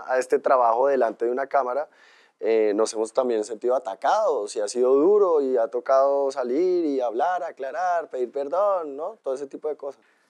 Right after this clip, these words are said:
Quizás entonces ese porcentaje que la gente no ha coneci-, conocido de Erika es lo que ha hecho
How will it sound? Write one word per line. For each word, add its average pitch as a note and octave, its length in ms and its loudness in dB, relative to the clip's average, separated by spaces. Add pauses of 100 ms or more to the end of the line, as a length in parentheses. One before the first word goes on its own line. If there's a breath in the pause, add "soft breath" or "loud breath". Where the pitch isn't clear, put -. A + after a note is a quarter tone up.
(160)
Quizás E3+ 380 6
entonces F#3 640 4
ese F#3 380 2
porcentaje D#3+ 680 0
que F3 100 -2
la E3 100 2
gente C#3 220 -4
no D3 80 -2
ha C#3+ 60 -6
coneci-, C#3+ 460 -2
conocido C3+ 460 0
de C#3 320 4
Erika C#3+ 400 2 (460 soft breath)
es B2+ 180 4
lo C3 160 2
que D3+ 140 6
ha D3 140 8
hecho D3 500 4